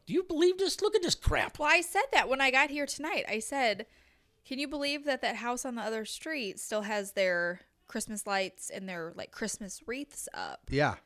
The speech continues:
Speaker 3: Like, light, with the lights, the lights weren't on.
Speaker 2: No, they weren't on,
Speaker 3: Yeah,
Speaker 2: but it was
Speaker 3: yeah,
Speaker 2: still
Speaker 3: yeah.
Speaker 2: kind of light outside, so
Speaker 3: Yeah.
Speaker 2: when I got here.
Speaker 3: That's crazy.
Speaker 2: Well,
Speaker 3: I mean,
Speaker 2: but
Speaker 3: it's,
Speaker 2: the
Speaker 3: it's time. I mean, it's time.
Speaker 2: There was, there,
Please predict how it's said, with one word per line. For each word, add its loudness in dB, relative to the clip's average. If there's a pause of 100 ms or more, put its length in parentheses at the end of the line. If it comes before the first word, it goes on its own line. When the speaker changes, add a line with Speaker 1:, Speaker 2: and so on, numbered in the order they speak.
(180)
Speaker 3:
Like, -2
light, 8
with 4
the 4
lights, 4 (160)
the 2
lights 2
weren't 2
on. 8
Speaker 2:
No, 8
they 6
weren't 2
on, 10
Speaker 3:
Yeah, 10
Speaker 2:
but 6
it 4
was 6
Speaker 3:
yeah, 10
Speaker 2:
still 6
Speaker 3:
yeah. -6
Speaker 2:
kind 4
of -2
light 0
outside, -6
so -10
Speaker 3:
Yeah. 2
Speaker 2:
when -12
I -10
got -6
here. -10
Speaker 3:
That's -12
crazy. 2
Speaker 2:
Well, 12
Speaker 3:
I 12
mean, 12 (100)
Speaker 2:
but 10
Speaker 3:
it's, 2
Speaker 2:
the 2
Speaker 3:
it's 4
time. 2
I -2
mean, 6
it's 4
time. -4 (240)
Speaker 2:
There 2
was, 2
there, 4